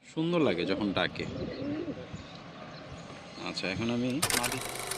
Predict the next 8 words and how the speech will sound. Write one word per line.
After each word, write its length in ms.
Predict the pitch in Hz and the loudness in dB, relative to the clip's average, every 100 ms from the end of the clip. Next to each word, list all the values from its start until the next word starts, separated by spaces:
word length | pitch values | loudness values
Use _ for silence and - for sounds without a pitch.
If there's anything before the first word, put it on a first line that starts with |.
| - - | -4 -2
আসসালামু 480 | - - - 131 127 | 12 12 12 8 6
আলাইকুম 500 | 113 107 92 123 156 - - - - - - - - - - - - - - - | 6 6 2 0 0 -4 -4 2 2 0 -4 -12 -12 -12 -12 -12 -14 -4 0 4
everyone, 480 | 127 - - - 95 - - - - - - - - 117 | 10 12 12 12 12 12 10 8 6 4 2 0 2 4
আমি 180 | 117 | 4
রোজ 200 | 113 117 117 127 | 6 4 2 0
পিজন 200 | 123 123 | 4 8
লফট 340 | 104 - - | 6 6 0
থেকে। 240 | 117 104 | 2 2